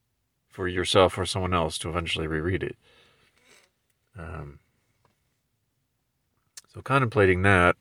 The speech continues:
and his feedback, I came up with an idea for an app.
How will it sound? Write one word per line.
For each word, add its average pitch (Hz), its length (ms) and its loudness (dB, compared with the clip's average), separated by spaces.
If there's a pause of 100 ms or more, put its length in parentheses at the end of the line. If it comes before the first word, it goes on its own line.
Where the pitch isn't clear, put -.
and 71 160 -6
his 110 160 4
feedback, 78 640 -2
I 65 100 -6
came 98 240 -8
up 87 220 -2 (1400)
with 98 120 -12
an 98 100 -4
idea 85 340 0
for 73 520 -2 (540)
an 78 140 -12
app. 147 400 -8